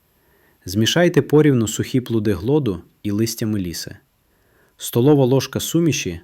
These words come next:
на склянку окропу. Настояти двадцять хвилин, пити по половині склянки двічі на день.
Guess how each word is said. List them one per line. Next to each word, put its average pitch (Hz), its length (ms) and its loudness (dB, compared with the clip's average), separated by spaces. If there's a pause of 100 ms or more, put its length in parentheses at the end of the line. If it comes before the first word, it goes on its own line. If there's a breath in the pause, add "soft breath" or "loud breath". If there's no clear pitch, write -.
на 98 120 -6
склянку 123 460 -2
окропу. 90 520 -8 (600)
Настояти 131 560 0
двадцять 98 420 -4
хвилин, 139 540 -4 (360 loud breath)
пити 147 280 2
по 101 140 -6
половині 104 460 -2
склянки 123 600 -4 (180)
двічі 90 420 -6
на 90 140 -8
день. 80 240 -12